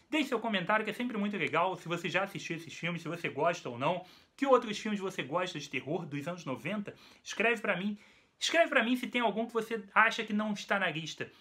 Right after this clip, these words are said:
que seja muito bom nos anos noventa e que acha que não está na lista. O único que eu pensei, alguns eu pensei e, e vi que tava na lista, e teve um que eu pensei e aí eu descobri que era dos anos oitenta. Eu me fudi, não tava na lista, porque óbvio.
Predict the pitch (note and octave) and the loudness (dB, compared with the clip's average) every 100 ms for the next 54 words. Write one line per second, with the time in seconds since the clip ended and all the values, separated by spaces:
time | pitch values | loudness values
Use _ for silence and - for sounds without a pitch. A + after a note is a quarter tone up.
0 | _ D#3+ A3 G#3+ F#3+ G#3+ G#3+ F3 G3+ F#3+ | _ 0 2 2 2 0 0 0 0 -2
1 | F3+ D#3 D#3+ F3+ G3 F3+ F3+ F#3+ F3+ F#3 | -4 -4 -4 -4 0 0 0 -4 -8 -6
2 | - F3 C3 A2 - - - - - A3 | -6 -4 -6 -8 -14 -20 -20 -20 0 4
3 | E4+ E4+ B3+ C4+ C4+ A3 - A#3+ B3 G#3+ | 4 2 2 2 2 0 2 2 0 -4
4 | _ _ D#3+ F3+ G#3+ G#3 - D3+ - D#3+ | _ _ 4 4 2 0 0 -2 0 0
5 | D3+ C3 C3+ B2+ - D3 C#3+ A#2+ F3 C#3 | 0 -4 -8 -10 -10 -10 -6 -2 -2 2
6 | C#3+ C3 F3 G3+ B3 - - - - - | 0 0 -2 -2 -6 -10 -18 -20 -16 -6
7 | B3+ A3+ A#3 C#4+ C4+ A#3+ G#3+ A3 A3 G#3 | -2 2 4 4 4 2 0 -2 0 0
8 | G#3 G#3 - E3+ F3+ F3+ D#3+ F3 E3+ F3+ | 0 -4 -6 -4 -2 -2 -4 -6 -6 -6
9 | C#3+ A2+ C3+ E3 F3 F#3+ D#3+ E3 F3+ C3 | -4 -4 -6 -10 -10 -10 -10 -10 -4 -2
10 | C3+ D#3 C#3+ D3+ E3+ - B2+ B2 C3 | -2 -4 -6 -8 -10 -4 -2 -2 -4